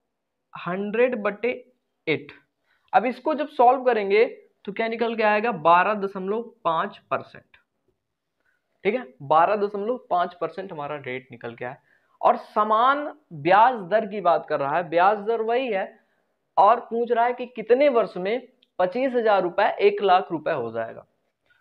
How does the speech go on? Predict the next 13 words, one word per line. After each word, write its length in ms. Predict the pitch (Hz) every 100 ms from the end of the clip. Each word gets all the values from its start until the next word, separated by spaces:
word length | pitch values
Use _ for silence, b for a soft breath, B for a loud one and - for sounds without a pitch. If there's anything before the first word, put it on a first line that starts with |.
| _ _ _ _ -
मतलब 480 | 165 196 247 - -
पच्चीस 440 | 214 214 247 277
हजार 280 | 262 254 262
रुपए 280 | 262 247 262 247
कोई 220 | 247 240
चीज 320 | 226 208 160
है 120 | 160 214 240 _ _ _ _ _ _ _ _ _ _ _ _ _ _ _
और 220 | 170 190 190
रेट 340 | 240 269 247 - _ _ _ _ _ _ _
बारह 340 | 170 190 214 262
दशमलव 480 | 240 240 233 262 262
पाँच 280 | 196 233 254
है 260 | - 165